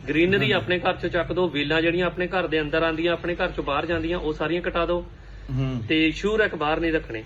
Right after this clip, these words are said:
Speaker 1: ਇਹਨਾਂ ਚੀਜ਼ਾਂ ਤੋਂ ਮੈਂ ਬੜੀ ਵਾਰੀ ਬੋਲਿਆ ਪਰ ਲੋਕੀ ਸਮਝਦੇ ਨਹੀਂ। ਜਿੰਨਾ ਘਰੇ ਰੈਸਕਿਊ ਕਰਨ ਚਾਹੀਦਾ, ਹੋਰ ਨਵਾਂ ਹੀ, ਅਹ, ਕ-, ਅਹ, ਜਿਹੜਾ ਮੈਂ ਕੱਲ੍ਹ ਕਰਕੇ ਲਿਆ ਰੈਸਕਿਊ ਕਾਮਨ ਕਰੈਤ ਸੀ, ਦੋ ਦਿਨ ਤੋਂ ਉਹਨਾਂ ਨੇ ਅੰਦਰ ਕਮਰੇ 'ਚ ਤਾੜਿਆ ਹੋਇਆ ਸੀ। ਉਹਨਾਂ ਦੀ
Speaker 2: ਹੂੰ,
Speaker 1: ਪਾਈਪ
Speaker 2: ਹੂੰ,
Speaker 1: ਲੀਕੇਜ
Speaker 2: ਹੂੰ।
Speaker 1: ਕਰਦੀ ਸੀਗੀ ਤੇ ਉਹਨਾਂ ਦੇ
Speaker 2: ਅੱਛਾ ਜੀ।
Speaker 1: ਘਰੇ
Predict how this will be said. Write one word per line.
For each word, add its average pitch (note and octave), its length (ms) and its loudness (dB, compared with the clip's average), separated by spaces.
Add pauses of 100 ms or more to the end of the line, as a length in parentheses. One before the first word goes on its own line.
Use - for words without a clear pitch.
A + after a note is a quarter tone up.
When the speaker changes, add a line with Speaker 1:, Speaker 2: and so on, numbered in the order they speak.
Speaker 1:
ਇਹਨਾਂ F#3+ 180 2
ਚੀਜ਼ਾਂ F3+ 300 0
ਤੋਂ F#3 180 0
ਮੈਂ F3 140 0
ਬੜੀ D#3 220 0
ਵਾਰੀ F#3+ 180 2
ਬੋਲਿਆ D#3+ 320 0
ਪਰ E3+ 160 -2
ਲੋਕੀ D#3+ 240 0
ਸਮਝਦੇ D#3+ 400 -2
ਨਹੀਂ। F3 120 0
ਜਿੰਨਾ D3 240 0
ਘਰੇ F3 240 0
ਰੈਸਕਿਊ F3+ 280 0
ਕਰਨ D#3+ 240 0
ਚਾਹੀਦਾ, D#3+ 260 0
ਹੋਰ E3 240 0
ਨਵਾਂ D#3 240 0
ਹੀ, F#3 180 2
ਅਹ, - 500 -2
ਕ-, - 200 -10
ਅਹ, C#3 280 0
ਜਿਹੜਾ D#3 220 0
ਮੈਂ F3 100 -2
ਕੱਲ੍ਹ E3 220 -4
ਕਰਕੇ E3+ 280 -2
ਲਿਆ F3 200 2
ਰੈਸਕਿਊ D#3 300 -2
ਕਾਮਨ D#3 300 -2
ਕਰੈਤ E3 220 0
ਸੀ, F3 120 -4 (220)
ਦੋ D3 260 2
ਦਿਨ F3 160 2
ਤੋਂ F3 100 0
ਉਹਨਾਂ F3 140 2
ਨੇ F3+ 100 2
ਅੰਦਰ D#3+ 200 -2
ਕਮਰੇ D3+ 260 -2
'ਚ D#3 80 -2
ਤਾੜਿਆ D3 300 0
ਹੋਇਆ D3 100 0
ਸੀ। C3+ 140 -8 (460)
ਉਹਨਾਂ E3 140 2
ਦੀ F#3+ 60 2
Speaker 2:
ਹੂੰ, D#3+ 100 -2
Speaker 1:
ਪਾਈਪ D#3+ 200 4
Speaker 2:
ਹੂੰ, F3+ 100 0
Speaker 1:
ਲੀਕੇਜ F3 240 4
Speaker 2:
ਹੂੰ। - 80 -6
Speaker 1:
ਕਰਦੀ C#3+ 240 0
ਸੀਗੀ B2 280 -8 (420)
ਤੇ C#3 420 4 (120)
ਉਹਨਾਂ F#3 220 2
ਦੇ G#3+ 60 2
Speaker 2:
ਅੱਛਾ C#3 160 2
ਜੀ। F3+ 80 4
Speaker 1:
ਘਰੇ F#3+ 80 2